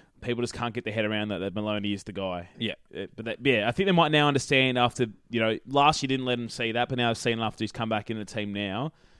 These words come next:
Speaker 1: that it, it's his team. And I look forward to the Blues finding a way to drop him over the off-season again, because they seem to do that every time 'cause he's
Speaker 2: Wasn't he
Speaker 1: old.
Speaker 2: going to England?
Speaker 1: No, he's not going anywhere yet. The
Speaker 2: Oh, okay.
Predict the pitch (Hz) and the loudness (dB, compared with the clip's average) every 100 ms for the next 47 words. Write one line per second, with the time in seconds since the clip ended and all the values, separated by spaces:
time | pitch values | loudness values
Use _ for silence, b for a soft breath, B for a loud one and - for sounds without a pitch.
0 | b 104 104 101 - 113 - 113 113 113 | b 0 0 -2 -4 -4 -2 0 0 0
1 | 107 - B 147 160 147 156 139 139 120 | -4 -8 B 6 6 6 2 4 2 8
2 | 139 - 131 127 123 110 117 110 123 110 | 6 6 2 4 4 4 2 -2 -4 -2
3 | 110 - 123 120 123 143 196 143 120 127 | -2 0 0 0 -2 -2 -2 -2 -4 -2
4 | 113 107 110 123 - 107 113 113 135 156 | -2 0 2 0 -2 -8 -6 -2 -2 -2
5 | 107 98 - - 220 208 135 120 180 - | -4 -2 2 6 6 6 4 -2 -4 -6
6 | b b b - 131 120 - 156 120 120 | b b b -2 0 2 2 4 2 0
7 | 101 95 98 101 117 107 120 92 | -2 -2 -4 2 4 4 2 -4